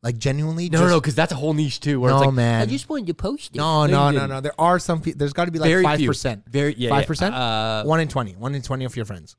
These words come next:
Speaker 1: No, one in twenty of your friend. No, no. Friends have a higher ratio. One in twenty of your people that follow that literally just wanna post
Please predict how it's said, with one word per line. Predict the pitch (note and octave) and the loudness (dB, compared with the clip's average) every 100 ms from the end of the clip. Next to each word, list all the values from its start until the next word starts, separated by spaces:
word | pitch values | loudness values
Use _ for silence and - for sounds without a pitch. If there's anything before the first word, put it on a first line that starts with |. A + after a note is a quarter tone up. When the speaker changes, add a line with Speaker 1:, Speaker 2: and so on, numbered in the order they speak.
| _ _ _ _ _ _ _ _ _ _ - | _ _ _ _ _ _ _ _ _ _ -2
Speaker 1:
No, | E3 D#3 | 2 4
one | D#3+ A3+ | 4 2
in | G#3 | 2
twenty | G3+ F#3 | 0 0
of | D3+ | 0
your | F3+ | 2
friend. | F#3+ E3 | 0 0
No, | D3 | 0
no. | A#2+ | 0
Friends | - F#3 B3 G3 D#3 _ _ _ | 0 2 2 -2 -6 _ _ _
have | C3 D3 | -4 0
a | B2+ | 2
higher | C3+ B2 | 2 2
ratio. | A#2 - G#2+ | 0 -2 -2
One | C3+ G3+ | 0 2
in | |
twenty | F#3+ E3 E3+ | 0 0 0
of | C#3+ | 0
your | C#3+ D3 | 2 2
people | - - C#3 | 0 -6 -2
that | B2+ | -2
follow | A#2 B2 B2+ D#3 D#3 - - | -2 -2 -2 -2 -6 -10 -6
that | D#3+ D#3+ - | 0 0 0
literally | E3 F3+ A3+ C#4 | 2 4 6 4
just | F3 C3 G#3+ - | 2 0 0 0
wanna | D#3 E3 F3+ | -2 -2 -4
post | - D3+ F3+ G#3+ | -4 -2 -2 -4